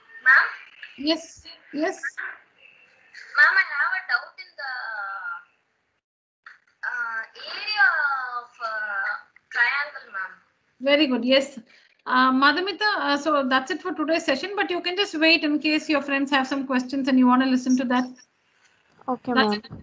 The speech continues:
Speaker 2: Yeah, that's it for today's session. Yes, uh, Cynthia, uh, Sanjay?
Speaker 1: Ma'am, why do we put one by two, ma'am?
Speaker 2: Okay,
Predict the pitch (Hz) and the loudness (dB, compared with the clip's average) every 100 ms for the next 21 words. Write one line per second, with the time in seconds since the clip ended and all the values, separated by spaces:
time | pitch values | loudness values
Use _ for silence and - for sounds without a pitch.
0 | - 254 240 262 - 339 349 269 277 269 | -4 0 0 0 -2 -6 -6 -6 -6 -6
1 | 254 220 208 180 - _ _ - 330 359 | -6 -8 -10 -12 -18 _ _ -6 -2 -2
2 | - 320 277 269 262 254 247 311 311 302 | 0 4 6 6 4 2 0 2 2 2
3 | 359 392 - 269 311 285 311 403 415 _ | 0 -2 -4 -2 2 2 2 -2 -6 _
4 | _ - - _ _ _ _ - 659 - | _ -20 -20 _ _ _ _ 2 2 2
5 | 640 587 679 440 440 440 - 370 - - | 4 4 4 0 -2 -4 -10 -12 -14 2
6 | - - 381 403 - 330 285 214 233 - | 2 2 -2 -6 -8 -14 -6 -4 -4 -6
7 | - _ - _ _ _ _ _ _ _ | -20 _ -20 _ _ _ _ _ _ _
8 | _ _ _ - 330 320 311 196 | _ _ _ -10 2 2 2 -6